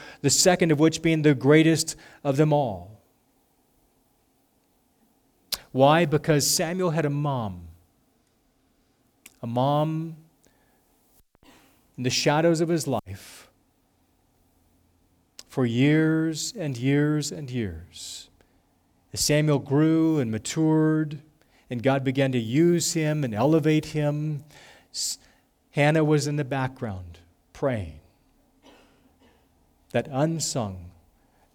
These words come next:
unseen hero of Samuel's life. She was the picture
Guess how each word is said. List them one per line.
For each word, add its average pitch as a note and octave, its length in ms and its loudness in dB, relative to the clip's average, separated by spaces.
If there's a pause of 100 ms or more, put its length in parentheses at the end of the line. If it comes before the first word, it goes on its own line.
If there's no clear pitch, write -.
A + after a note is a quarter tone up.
unseen C#3 1000 -2
hero F2 580 -6 (2250)
of G#2+ 100 -8
Samuel's G#2 460 -4
life. - 640 -12 (920)
She - 200 -2
was B2+ 400 2
the D#3 100 -4
picture A2 540 -8